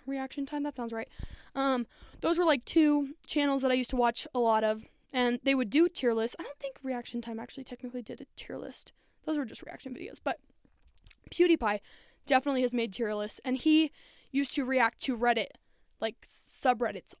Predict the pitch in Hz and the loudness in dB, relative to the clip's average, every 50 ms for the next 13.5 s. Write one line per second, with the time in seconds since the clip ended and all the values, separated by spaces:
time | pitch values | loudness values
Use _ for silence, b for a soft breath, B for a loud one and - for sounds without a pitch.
0 | _ - 277 269 247 233 - - 240 - - - 240 _ _ - - 285 277 269 | _ 0 2 2 2 2 -2 -6 -6 -6 -6 -8 -12 _ _ -8 -2 0 2 2
1 | 269 262 269 254 - - - - 262 262 262 262 262 262 262 247 - b b b | 2 2 0 -2 -4 -10 -8 -2 0 0 2 2 2 2 0 0 -2 b b b
2 | b b b b b b b b b - - 359 320 349 349 302 277 269 330 403 | b b b b b b b b b 0 2 4 6 6 8 8 8 8 10 10
3 | 453 453 392 294 285 - - 285 240 254 269 294 - 247 220 - - - - - | 10 10 10 6 4 0 -2 0 2 4 4 4 2 0 0 -2 -4 -8 -10 -12
4 | - 262 - 294 277 - - - 285 302 294 - 302 294 - 277 320 466 - - | -8 -2 0 0 0 0 0 0 0 0 2 0 -2 -2 0 -2 -2 0 4 4
5 | 480 440 - 320 285 - 269 254 240 - 254 - - 262 254 269 262 269 - 247 | 4 4 4 0 -2 -2 -6 -8 -8 -8 -10 -10 -6 -6 -4 -4 -4 -2 -2 -4
6 | 247 - 247 233 - - - - - 254 247 262 262 262 254 247 240 - - 226 | -4 -4 -4 -6 -6 -8 -8 -6 -2 0 2 4 4 4 4 2 0 -2 -2 -2
7 | 226 240 - 311 302 - 247 233 240 - 254 233 233 220 240 220 220 220 - - | -2 -2 -2 -2 -2 0 0 -2 0 0 0 0 0 2 2 0 0 0 -2 -4
8 | 240 226 185 - 220 202 208 233 233 240 247 262 262 - 254 240 233 233 226 240 | -4 -4 -4 -4 -4 -4 -2 -2 0 0 2 0 0 0 0 -2 0 0 0 0
9 | 220 240 233 - 233 208 - b b b b b b b b - 254 247 185 285 | -2 -4 -6 -4 -4 -4 -6 b b b b b b b b 4 4 4 4 2
10 | 262 247 - - 247 240 - - 247 233 233 233 240 - - 226 220 226 226 226 | 0 -2 0 -2 -4 -4 -2 -2 0 0 0 0 -2 -4 -4 -2 -2 -2 -2 -4
11 | - b b b b b 269 262 262 262 247 233 233 220 202 208 208 196 247 240 | -6 b b b b b 2 4 6 6 4 4 2 0 -2 -4 -6 -4 -2 0
12 | 233 247 240 233 233 214 220 220 214 220 - - 269 233 294 302 247 285 294 294 | 2 2 2 2 0 0 -2 -4 -4 -4 -2 -2 0 2 2 2 4 4 4 4
13 | 277 302 294 302 320 311 330 349 - | 4 4 4 4 2 2 2 2 -2